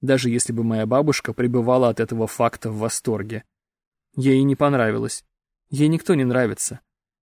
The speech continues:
Большинство дней ей даже не нравлюсь я». Это заставляет улыбку появиться на её лице. «Эта комната волшебна ещё и другим, знаешь ли».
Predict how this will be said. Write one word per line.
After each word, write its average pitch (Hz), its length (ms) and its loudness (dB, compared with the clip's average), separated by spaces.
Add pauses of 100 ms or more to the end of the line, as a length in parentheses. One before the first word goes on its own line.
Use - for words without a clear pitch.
Большинство 123 500 0
дней 139 240 0
ей 120 160 -2
даже 120 260 0
не 120 80 0
нравлюсь 120 420 -2
я». 131 240 0 (800)
Это 139 180 -2
заставляет 113 520 -2
улыбку 113 340 -2
появиться 104 460 -4
на 104 80 -2
её 101 200 -2
лице. 104 380 -6 (800)
«Эта 165 200 2
комната 208 360 4
волшебна 160 440 2
ещё 156 240 0
и 170 60 4
другим, 160 380 2
знаешь 101 420 -2
ли». 104 180 -8